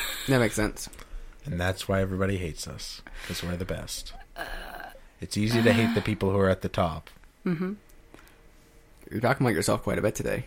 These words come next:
Speaker 3: <laughs>
Speaker 2: Yeah, you know.
Speaker 1: And in third person.
Speaker 2: Talk
Speaker 1: It's
Speaker 2: about
Speaker 1: kinda
Speaker 2: what you
Speaker 1: strange.
Speaker 2: love.
Speaker 1: Well.
Speaker 3: Narcissistic.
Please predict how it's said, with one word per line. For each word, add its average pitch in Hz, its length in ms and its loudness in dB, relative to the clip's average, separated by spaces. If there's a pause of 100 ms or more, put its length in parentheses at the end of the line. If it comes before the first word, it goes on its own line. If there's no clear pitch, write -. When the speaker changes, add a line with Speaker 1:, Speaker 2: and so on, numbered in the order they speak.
Speaker 3:
<laughs> - 0 - (380)
Speaker 2:
Yeah, 135 260 -2
you 120 140 -4
know. 95 220 -2 (880)
Speaker 1:
And - 140 6
in 131 100 8
third 127 180 8
person. 120 320 6
Speaker 2:
Talk 151 160 10
Speaker 1:
It's 156 80 8
Speaker 2:
about 165 100 12
Speaker 1:
kinda 165 100 12
Speaker 2:
what 175 120 12
you - 40 8
Speaker 1:
strange. 165 120 10
Speaker 2:
love. 123 400 6 (1800)
Speaker 1:
Well. - 380 4 (540)
Speaker 3:
Narcissistic. 160 960 0